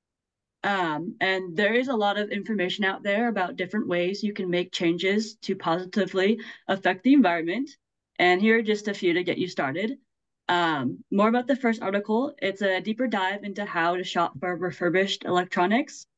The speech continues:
Uh, this offers you some general information about the refurbished marketplace,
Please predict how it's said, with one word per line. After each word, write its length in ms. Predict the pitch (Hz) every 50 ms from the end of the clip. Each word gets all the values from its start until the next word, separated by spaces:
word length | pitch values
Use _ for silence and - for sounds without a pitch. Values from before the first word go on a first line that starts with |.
| _ _ _ _ _ _ _ -
Uh, 240 | - 175 170 165 160
this 240 | 156 175 202 202 -
offers 400 | 190 190 185 - 202 190 170 175
you 140 | 185 180 180
some 260 | - 180 165 160 165
general 240 | 196 202 220 240 233
information 840 | 240 233 233 247 240 226 220 220 - 220 208 208 208 214 208 - - _ _ _ _ -
about 320 | 185 190 185 185 180 196
the 80 | - 185
refurbished 500 | 160 185 180 - 190 185 190 233 240 -
marketplace, 760 | 240 208 202 - 196 185 - 185 170 190 233 233 - - -